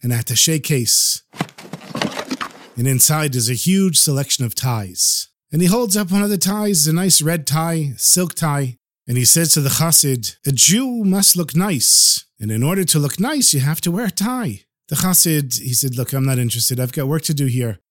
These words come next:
I'm not interested in buying a tie." But this guy was gonna make a sale. And he said, "No, look at what I have. Maybe you have something that you like." So the chassid found a black tie that he liked.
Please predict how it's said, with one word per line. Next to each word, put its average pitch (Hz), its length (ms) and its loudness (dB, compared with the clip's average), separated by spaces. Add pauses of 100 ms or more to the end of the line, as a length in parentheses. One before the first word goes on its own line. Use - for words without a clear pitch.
(160)
I'm 147 100 2
not 175 140 2
interested 151 400 2
in 139 120 2
buying 127 240 -2
a 117 60 -4
tie." 104 320 -6 (340)
But 107 120 -6
this 160 180 2
guy 120 520 -2
was 117 160 -6
gonna 120 180 -2
make 110 200 -4
a 110 40 -10
sale. 127 380 0 (280)
And 104 80 -6
he 107 40 -2
said, 196 340 0
"No, 190 380 -2
look 165 220 -2
at 175 80 2
what 156 140 2
I 170 100 0
have. 127 320 0
Maybe 151 260 2
you 180 60 2
have 202 180 2
something 214 320 2
that 214 180 -2
you 220 60 0
like." 254 500 -6 (260)
So 156 160 -4
the 185 100 0
chassid 202 360 2
found 190 340 0
a 156 40 0
black 143 340 -2
tie 131 240 0
that 117 160 -4
he 110 80 -4
liked. 110 520 -8